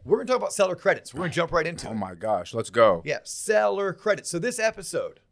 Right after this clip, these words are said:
Speaker 2: Mm-hmm.
Speaker 1: just like most episodes we do,
Speaker 2: Yeah.
Speaker 1: is for people who either have a home to sell,
Speaker 2: Yeah.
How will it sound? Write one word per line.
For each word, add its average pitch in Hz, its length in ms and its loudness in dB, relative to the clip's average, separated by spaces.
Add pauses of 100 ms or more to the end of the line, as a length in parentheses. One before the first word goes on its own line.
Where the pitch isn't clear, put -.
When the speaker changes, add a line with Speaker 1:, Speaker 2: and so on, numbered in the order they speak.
Speaker 2:
Mm-hmm. 82 180 -12 (500)
Speaker 1:
just 160 300 0
like 170 200 -2
most 147 320 -2
episodes 180 460 -10
we 185 160 -16
do, 170 380 -12
Speaker 2:
Yeah. 85 240 -14 (380)
Speaker 1:
is 151 160 0
for 185 140 -4
people 170 380 -6
who 147 120 -10
either 135 480 -4 (200)
have 180 200 2
a 185 60 -2
home 180 220 -6
to 143 60 -10
sell, 202 400 0
Speaker 2:
Yeah. 85 240 -12